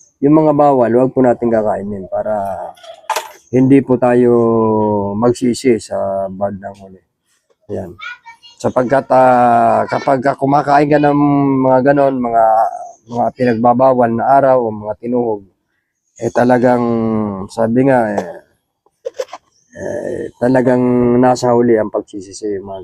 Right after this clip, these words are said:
ganon, no? Sapagkat, ah, yan, eh, talagang, ano yan, ay, ibang tinatawag na yan ay talagang batas, so, sa kailangan sundin sa isang espiritual. So, ayan, maraming, marami pong salamat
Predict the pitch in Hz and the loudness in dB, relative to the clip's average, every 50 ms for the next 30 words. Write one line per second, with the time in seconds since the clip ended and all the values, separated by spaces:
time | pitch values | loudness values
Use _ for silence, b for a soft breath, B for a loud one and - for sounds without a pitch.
0 | 95 98 95 92 92 90 85 - - - _ _ _ 98 92 85 98 95 - _ | -14 -16 -16 -16 -18 -20 -20 -20 -20 -20 _ _ _ -20 -20 -18 -20 -20 -20 _
1 | - - - - - - - _ _ _ _ _ _ _ _ _ _ _ _ _ | -20 -18 -18 -18 -18 -20 -20 _ _ _ _ _ _ _ _ _ _ _ _ _
2 | _ _ _ _ _ - 120 131 135 135 135 123 120 120 120 117 117 113 110 107 | _ _ _ _ _ 0 2 2 2 2 2 2 2 2 4 4 4 2 2 0
3 | 107 107 104 98 95 95 92 87 85 - - B B B B B B B B _ | 0 -2 -2 -4 -4 -6 -8 -10 -12 -16 -18 B B B B B B B B _
4 | - - - - 123 135 139 143 139 123 131 131 131 131 127 123 120 120 120 120 | -20 -14 -6 -2 0 0 2 2 2 2 2 2 2 2 2 0 2 0 0 0
5 | 117 117 117 117 113 113 110 110 107 101 - 113 120 120 120 123 120 117 113 110 | 0 2 2 0 0 0 -2 -4 -4 -6 -6 -2 0 2 4 4 4 2 0 -2
6 | 101 92 95 98 98 101 101 101 101 113 113 104 - 110 110 110 104 - 107 110 | -4 -8 -10 -10 -10 -10 -10 -10 -10 -10 -10 -10 -8 -6 -6 -6 -4 0 0 2
7 | 110 110 110 107 101 98 107 107 101 98 98 92 90 85 - _ _ _ _ _ | 2 2 0 -2 -2 -6 -8 -8 -8 -8 -8 -8 -10 -14 -16 _ _ _ _ _
8 | _ _ _ _ _ - 117 131 135 135 131 131 127 131 120 120 123 120 120 117 | _ _ _ _ _ -2 0 0 2 2 0 0 0 0 2 2 2 2 2 0
9 | 117 110 101 98 101 101 - 107 98 - - - - - - 107 104 92 - 104 | 0 0 0 -2 -2 -2 -2 -6 -6 -8 -12 -20 -20 -18 -14 -12 -12 -12 -12 -12
10 | 101 107 107 104 101 101 98 98 98 95 - 101 98 92 90 95 92 - - 92 | -10 -8 -8 -8 -8 -8 -10 -12 -12 -14 -16 -16 -16 -16 -16 -18 -20 -20 -20 -20
11 | - - - - 90 - _ _ _ _ - - - - - - - - 392 381 | -20 -20 -20 -20 -20 -20 _ _ _ _ -20 -20 -20 -20 -20 -20 -20 -20 -20 -20
12 | _ _ _ _ _ _ _ _ _ _ _ _ _ - 117 123 127 123 117 113 | _ _ _ _ _ _ _ _ _ _ _ _ _ -2 0 2 2 2 0 -2
13 | 104 101 104 101 110 110 110 117 113 113 117 113 110 113 113 113 110 110 - 113 | -4 -4 -2 0 0 0 2 2 2 2 2 2 2 2 0 0 -2 -2 -2 -4
14 | 113 107 110 110 110 107 110 117 120 117 | -4 -4 -4 -4 -2 -2 0 0 0 0